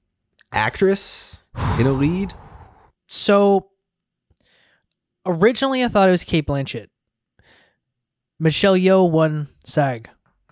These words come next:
Speaker 1: Yeah.
Speaker 2: I think it's Michelle Yeoh.
Speaker 1: I think it is too. Like, I haven't heard any con-, like, I don't think Cate Blanchett's taken anything for
Speaker 2: No.
Speaker 1: this.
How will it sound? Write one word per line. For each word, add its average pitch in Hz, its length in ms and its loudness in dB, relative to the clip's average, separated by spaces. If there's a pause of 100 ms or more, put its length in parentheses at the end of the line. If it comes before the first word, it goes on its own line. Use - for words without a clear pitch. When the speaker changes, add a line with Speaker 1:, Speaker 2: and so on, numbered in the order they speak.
(140)
Speaker 1:
Yeah. - 260 -6 (880)
Speaker 2:
I 143 100 -4
think 156 180 -4
it's 147 120 -4
Michelle 139 260 -4
Yeoh. 123 240 -8 (320)
Speaker 1:
I 92 140 0
think 101 160 -2
it 92 80 -6
is - 160 -10
too. - 240 -12 (360)
Like, 95 380 -4 (140)
I 113 160 0
haven't 139 200 0
heard 107 260 -4
any 101 200 -4
con-, 95 260 -8
like, 92 360 -6 (760)
I 104 100 0
don't 127 100 0
think 127 160 -4
Cate 104 180 -4
Blanchett's 95 300 -8
taken 104 220 -6
anything 87 380 -10 (500)
for - 180 -12
Speaker 2:
No. 131 100 -10
Speaker 1:
this. - 200 -14